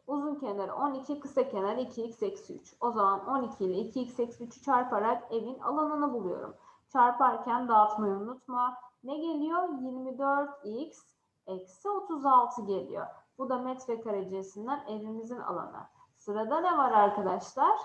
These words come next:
Havuzumuzun alanı. Havuzun alanını da bir bulalım bakalım. Havuzu bulurken ne yapıyoruz? Yine dikdörtgen şeklinde uzun kenar ve kısa kenarı çarpıyoruz. Yani altı çarpı x eksi iki yapıyoruz.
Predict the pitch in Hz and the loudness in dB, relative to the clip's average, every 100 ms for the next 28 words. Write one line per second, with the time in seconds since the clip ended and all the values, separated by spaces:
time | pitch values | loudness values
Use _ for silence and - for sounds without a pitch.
0 | - _ - 285 294 302 330 330 339 320 | -10 _ 0 0 0 -2 -2 -2 0 4
1 | 262 220 185 180 - _ _ - - - | 6 6 2 -4 -8 _ _ -20 -18 0
2 | 240 269 311 349 320 311 302 294 285 226 | 0 2 -2 6 8 8 6 4 2 2
3 | 226 220 214 196 185 160 - - 185 190 | -2 0 2 2 0 -6 -8 -10 -10 -16
4 | _ _ _ _ _ _ _ _ 226 247 | _ _ _ _ _ _ _ _ 0 0
5 | 285 320 277 226 214 208 180 214 311 339 | -2 -4 -2 -4 -4 -4 -4 0 4 4
6 | 294 196 180 202 285 381 - _ _ - | 2 -4 -2 0 0 -2 -6 _ _ -8
7 | 254 214 269 240 - 254 247 254 233 233 | -4 -2 -4 -6 -8 -6 -4 -4 -4 -2
8 | 214 - 175 180 226 311 359 - 269 262 | -6 -6 -10 -6 0 0 -2 -6 -8 -6
9 | 247 220 233 285 277 - 269 262 196 180 | -6 0 0 0 -4 -4 -6 -4 -6 -8
10 | 180 185 - - 202 330 330 _ _ 220 | -6 -6 -6 -6 -4 -4 -6 _ _ -4
11 | 185 185 - 277 269 262 - 196 - - | -2 2 4 6 4 0 -6 -4 -4 -6
12 | - - 294 - - - 185 180 - - | -8 -4 -6 -6 -16 -8 -8 -8 -10 -6
13 | 339 285 254 196 - 175 175 - | -4 -4 -2 -2 -2 -4 -6 -8